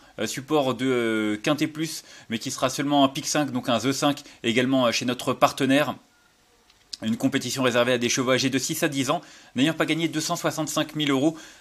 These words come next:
avec un recul de vingt-cinq mètres à cent cinquante et un mille euros. Euh, douze concurrents qui vont s'élancer, euh, sur deux mille huit cent cinquante mètres sur la grande piste. Euh, voilà, départ prévu à dix-sept heures vingt, euh, dans cette compétition.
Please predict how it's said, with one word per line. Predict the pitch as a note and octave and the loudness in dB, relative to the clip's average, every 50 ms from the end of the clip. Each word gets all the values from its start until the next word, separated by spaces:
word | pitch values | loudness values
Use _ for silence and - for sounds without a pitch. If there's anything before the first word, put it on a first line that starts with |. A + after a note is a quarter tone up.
| - - | -8 -4
avec | A2+ B2 C3+ C#3 | -2 -2 0 0
un | D3+ | -2
recul | C#3+ D3 D3 F3 D#3+ | -2 -2 -2 -2 -2
de | D3 C#3+ | 0 0
vingt-cinq | D3 D3 C#3+ D3+ C#3 - | 0 0 0 -2 -4 -4
mètres | D#3+ E3 - - | -6 -6 -4 -2
à | B2 | -4
cent | - - E3+ | -2 -2 -4
cinquante | D#3+ - - D#3 D3+ C#3+ - D3+ C#3 - - | -4 -4 -4 -4 -4 -4 -4 -6 -6 -2 0
et | C#3 | 2
un | C3+ C#3 | 4 4
mille | C#3 C3+ B2+ B2 | 4 2 2 0
euros. | A#2 A#2 C3 D3 D3+ - - - - - - | 0 0 0 0 -2 -4 -12 -20 -12 -8 -6
Euh, | G#2+ | -6
douze | G#2+ A#2 A#2+ B2+ - | -4 -2 -2 -2 -2
concurrents | - - E3+ - - - D3 D#3+ D#3+ | -2 -6 -6 -6 -4 -2 -2 -2 -2
qui | - - | -4 -4
vont | A#2 C3 | -2 -2
s'élancer, | C3 - C#3 B2 B2 A#2+ - D3 C#3+ - - - - - - | -2 -2 -2 -4 -4 -4 -4 -6 -6 -8 -12 -20 -20 -10 -6
euh, | G2 G#2 | -4 -4
sur | G#2 - D3+ D3 C#3 | -2 0 2 4 4
deux | D#3 | 4
mille | D#3 D#3+ D3+ | 2 2 0
huit | D#3+ E3 | -2 -4
cent | D#3+ - E3 | -4 -4 -2
cinquante | - E3 - - D3 C#3 | -2 -2 -2 -2 -4 -4
mètres | C#3+ D3+ D#3+ - - | -4 -4 -4 -4 -8
sur | - - - D#3+ D3 | -6 -4 -2 2 2
la | C#3+ C3 | 2 2
grande | A2 A#2+ C3+ C3+ C3+ | 2 2 0 -2 -2
piste. | - D#3+ F3 D#3+ - - - C#3 - - - - - - _ | -2 -4 -4 -4 -4 -6 -10 -10 -10 -14 -20 -20 -20 -12 _
Euh, | G#2 G#2 G2+ | -4 -4 0
voilà, | G2+ A#2+ A#2+ A#2 A#2 - - - | 2 4 4 4 4 2 -2 -6
départ | G#2 A2+ B2+ B2+ C#3+ C3 C3 | -4 -2 2 4 2 2 2
prévu | - - B2 A#2 D3+ D#3+ D#3+ - - - - | 0 -2 0 0 0 -2 -4 -8 -16 -14 -4
à | - A2+ A#2 A#2 A2+ | 0 2 4 4 4
dix-sept | A2 A#2+ E3+ F3+ - - E3 D3 D#3 - | 2 -2 -6 -6 -2 -2 -2 -2 0 0
heures | C#3+ A#2+ A2 | 0 0 2
vingt, | A2+ C#3 D#3+ E3 - - | 0 0 0 -2 -4 -4
euh, | G2+ G#2 G#2 | -4 -4 -2
dans | G#2 B2 B2 | 0 -2 -2
cette | - - C3+ B2+ - - B2 A2+ | -2 -4 -4 -4 -4 -6 -6 -6
compétition. | - - D#3+ D3+ - D3 C3+ - C3+ C3 - C3+ C#3+ D#3+ | -6 -6 -6 -4 -4 -4 -4 -4 -4 -2 0 0 0 -2